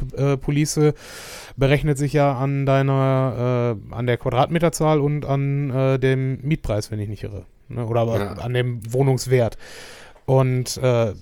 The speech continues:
Speaker 1: also es lohnt sich auf jeden Fall zumindest mal nachzufragen, ob die das
Speaker 2: Ja,
Speaker 1: übernehmen
Speaker 2: ich
Speaker 1: können.
Speaker 2: bin auch gerade ein bisschen pisst, weil mein Versicherungsmakler, den hatte ich halt im Abend noch angeschrieben,
Speaker 1: Mhm.
Speaker 2: äh, schrieb mir dann auch sofort zurück, also ich hab seine WhatsApp-Nummer und ich kenn den eigentlich quasi persönlich,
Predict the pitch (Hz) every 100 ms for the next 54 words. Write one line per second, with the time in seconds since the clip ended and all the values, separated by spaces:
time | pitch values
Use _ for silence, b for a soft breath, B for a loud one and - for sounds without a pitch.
0 | - - 117 113 113 131 156 135 117 127
1 | 151 143 156 147 131 120 180 - - 110
2 | 110 104 117 107 - - 104 - 110 110
3 | 117 104 104 95 92 92 92 92 - 87
4 | 78 139 - - 90 87 90 87 85 -
5 | 92 113 123 117 104 113 101 95 98 87
6 | 80 95 92 - 95 120 131 - 135 151
7 | 156 _ 127 139 165 - 92 92 - -
8 | 117 110 95 92 95 104 92 - 113 87
9 | 90 87 85 98 117 101 107 101 85 -
10 | 95 90 87 90 87 85 85 82 87 110
11 | 131